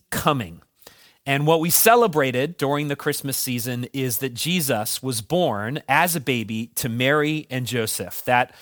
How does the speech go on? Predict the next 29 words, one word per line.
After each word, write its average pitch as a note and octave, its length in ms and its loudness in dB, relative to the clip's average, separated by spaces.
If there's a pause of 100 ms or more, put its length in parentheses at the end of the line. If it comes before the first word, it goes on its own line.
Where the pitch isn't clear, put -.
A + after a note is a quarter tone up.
(320)
the D#3 120 4
Word D3+ 600 4
became D3+ 420 -2
flesh E3 640 2
and C3+ 160 -4
dwelt E3 480 2
among F#3+ 360 4
us, D#3 260 2
and C#3+ 220 0
that A3 260 2
meant E3 540 2
that C#3 240 -2
that G3+ 320 4
long F3+ 580 2
wait C#3+ 420 0 (520)
was B2 280 -4
now C3+ 500 0 (280)
over. G2+ 500 -6
Jesus C#3 760 -4 (480)
had B2+ 200 -2
come B2 600 0
to C3+ 380 0
accomplish C3 920 -4 (360)
the C#3 100 -2
rescue A2 800 -2 (180)
that A2 140 -2
he A#2 160 -4
had G2+ 160 -4
promised. F#2+ 640 -6